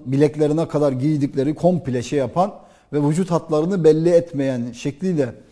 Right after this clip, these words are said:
de, e, çalışmalarına bir müsaade edilmiştir. Yani gene vücut hatlarını belli etmeyecek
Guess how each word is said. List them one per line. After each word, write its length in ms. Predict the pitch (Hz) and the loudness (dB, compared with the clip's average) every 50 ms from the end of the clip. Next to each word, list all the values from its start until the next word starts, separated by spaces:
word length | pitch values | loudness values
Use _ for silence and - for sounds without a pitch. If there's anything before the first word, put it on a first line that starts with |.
| _ _ _ _ _ - | _ _ _ _ _ 0
de, 300 | 143 165 196 214 - - - - - _ _ _ - - | 2 2 2 2 -2 -8 -14 -20 -20 _ _ _ -12 -6
e, 580 | - 127 127 127 127 127 123 123 120 120 123 120 | -4 -2 0 0 0 0 -2 -2 -2 -4 -6 -6
çalışmalarına 920 | - - 139 147 139 - - 147 151 147 147 135 135 156 196 214 190 - - - - _ _ _ _ _ _ - | -2 0 0 0 0 -2 0 0 2 4 4 2 2 0 -2 -2 -4 -8 -12 -20 -20 _ _ _ _ _ _ -2
bir 180 | 135 156 156 | 0 0 0
müsaade 440 | 135 135 127 - 151 139 135 151 196 | 0 -2 -2 2 2 2 2 2 -2
edilmiştir. 600 | - 170 135 131 143 147 151 139 - - - 101 | -2 -2 -2 -2 -2 0 -2 -2 -4 -6 -10 -6
Yani 280 | 95 113 123 127 123 113 | -4 -2 -2 -2 -2 0
gene 280 | 135 147 151 139 117 98 110 | 0 0 0 0 -2 -2 -6
vücut 240 | 127 127 151 - 139 | -6 -6 -4 -4 -6
hatlarını 540 | 127 127 - 139 131 127 147 175 160 127 | -6 -6 -4 -6 -6 -4 -4 -6 -4 -4
belli 240 | 139 135 135 131 131 | -2 -2 -2 -2 -4
etmeyecek 720 | 131 - 160 156 - 135 131 123 117 113 135 175 170 - | -2 -2 -2 -4 -2 -4 -4 -4 -4 -2 -2 -4 -4 -4